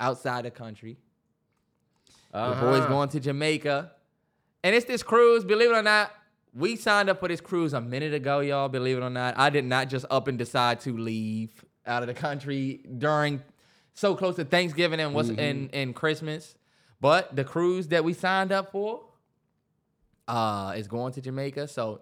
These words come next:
Speaker 1: turn up, man. I don't know if anybody gonna be on that joint. If you going on a cruise to
Speaker 2: Oh,
Speaker 1: Jamaica,
Speaker 2: boy.
Speaker 1: just know we in, we on that joint.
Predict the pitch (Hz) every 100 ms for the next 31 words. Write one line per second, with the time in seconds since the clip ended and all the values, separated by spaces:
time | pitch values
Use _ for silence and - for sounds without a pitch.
0 | - 131 135 143 113 113 120 127 135 131
1 | 139 131 135 131 123 139 156 127 120 110
2 | 117 117 - _ _ _ _ - 113 135
3 | 143 156 165 160 135 180 185 170 165 156
4 | 160 185 147 151 143 123 160 151 156 165
5 | 160 160 170 160 143 139 117 107 98